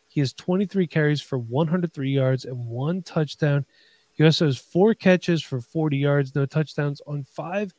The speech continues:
targets. So he doesn't see a lot of action, to be honest with you, but he is averaging four point five yards per carry. <sighs>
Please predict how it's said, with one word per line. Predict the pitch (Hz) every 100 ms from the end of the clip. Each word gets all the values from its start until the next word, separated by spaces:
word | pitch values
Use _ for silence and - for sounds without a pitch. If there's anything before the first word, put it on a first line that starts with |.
| _ _ _ _
targets. | - 208 214 131 - -
So | - - 156 156 156 143 _ _ _ _
he | 160
doesn't | 180 214
see | 220 214
a | 185
lot | 175 165
of | 147
action, | 160 202 - 139 143 160
to | -
be | 135
honest | 147 170 165
with | 156 143
you, | 143
but | 127
he | 127 160
is | 170
averaging | 156 151 135 135
four | 120 - 151
point | - 143 131
five | 139 131
yards | 123 123 120
per | -
carry. | 120 - 170 170 170 156 _ _ _ _ - _ _ _ _ _ _ _ _ _
<sighs> | _